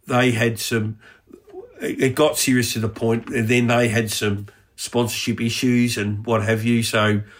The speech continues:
I didn't go, and then obviously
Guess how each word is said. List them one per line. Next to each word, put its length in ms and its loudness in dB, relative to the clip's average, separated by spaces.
I 80 4
didn't 320 2
go, 340 6
and 120 2
then 260 0
obviously 520 0